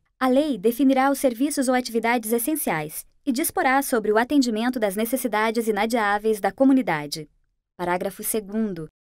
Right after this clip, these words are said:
Os abusos cometidos sujeitam os responsáveis às penas da lei. Artigo décimo. É assegurada a participação dos trabalhadores e empregadores nos colegiados dos órgãos públicos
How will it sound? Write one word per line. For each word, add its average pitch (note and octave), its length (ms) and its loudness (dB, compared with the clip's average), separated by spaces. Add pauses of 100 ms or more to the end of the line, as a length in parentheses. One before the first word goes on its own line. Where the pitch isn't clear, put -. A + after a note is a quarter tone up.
(140)
Os C4 120 0
abusos D4 380 2
cometidos C#4 500 0
sujeitam C4 460 0
os G#3+ 80 -6
responsáveis B3 800 -2
às A#3+ 160 -4
penas B3+ 320 0
da B3 140 0
lei. F3 260 -2 (500)
Artigo C4+ 440 -2
décimo. F3+ 580 -2 (260)
É A3 120 2
assegurada A#3+ 720 0
a A3+ 40 -2
participação B3 640 -2
dos B3 200 0
trabalhadores C4+ 680 2
e A3+ 60 2
empregadores F3+ 680 -2
nos A3 160 -2
colegiados A3+ 640 2
dos A3+ 180 -2
órgãos G3+ 340 -2
públicos A3 560 -2